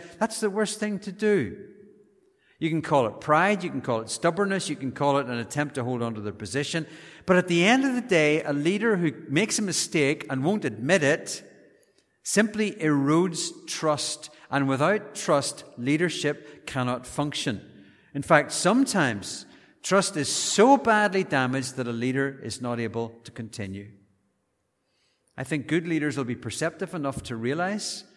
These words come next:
that sometimes they're gonna get it wrong, and they'll be humble enough to admit it when it happens.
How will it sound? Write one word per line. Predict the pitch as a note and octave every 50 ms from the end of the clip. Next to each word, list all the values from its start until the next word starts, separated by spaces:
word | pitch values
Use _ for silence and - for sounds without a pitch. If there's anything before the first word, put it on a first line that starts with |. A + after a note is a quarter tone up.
| _ _ _ _ _ _
that | B2 A2+
sometimes | - - C#3+ C#3+ C3 - C3 C3 B2 G#2
they're | A#2+ A2
gonna | A#2 A2 A2 G#2
get | G#2+ F#2+
it | G2 G#2
wrong, | G2 G2+ G2+ G#2+ B2 E3 G3 G#3 F#3+ - - _ _ _ _ _ _ _ _ _ _ _ _
and | - B2 B2
they'll | A#2+ A2+
be | G#2 A#2 G#2+
humble | F2 A#2+ D#3+ F#3 F#3+ G3 F3 D#3
enough | D3 C#3+ D3 C#3+ - - - - -
to | - B2
admit | G#2+ F#2+ G2 G#2 A#2 A#2
it | C3+ C3 - - - - - - _ _ _ _ _ _
when | B2 A#2 A2+
it | A#2+ A2+
happens. | G2 A#2+ A#2+ A#2 - A2+ F#2+ F2 -